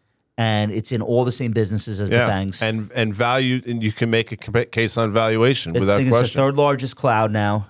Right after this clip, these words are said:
Speaker 1: It's, or the fourth large, excuse me, the fourth largest cloud behind Amazon, Google, and Microsoft, but with really big important wins like TikTok is completely powered by Oracle's cloud.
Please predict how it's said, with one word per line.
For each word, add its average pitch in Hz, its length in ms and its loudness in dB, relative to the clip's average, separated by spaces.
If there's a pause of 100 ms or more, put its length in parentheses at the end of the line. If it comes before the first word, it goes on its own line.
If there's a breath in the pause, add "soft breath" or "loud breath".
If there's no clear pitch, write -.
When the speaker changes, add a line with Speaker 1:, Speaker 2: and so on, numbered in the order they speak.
(120)
Speaker 1:
It's, - 320 -8
or 123 140 4
the 117 80 0
fourth 143 280 2
large, 127 240 0
excuse 113 300 -4
me, 104 120 -4
the 98 100 -2
fourth 131 360 -2
largest 117 360 0
cloud 95 380 -2 (340)
behind 104 540 0 (100)
Amazon, 110 520 0
Google, 98 280 -2
and 95 80 -4
Microsoft, 117 560 -2 (460)
but 120 120 0
with 113 140 0
really 120 400 4
big 113 200 2
important 104 460 0
wins 98 320 -2
like 92 200 -2
TikTok 90 580 -4 (420)
is 98 320 -2
completely 107 500 -4
powered 101 360 -2
by 92 140 0
Oracle's 90 440 -2
cloud. 90 380 -4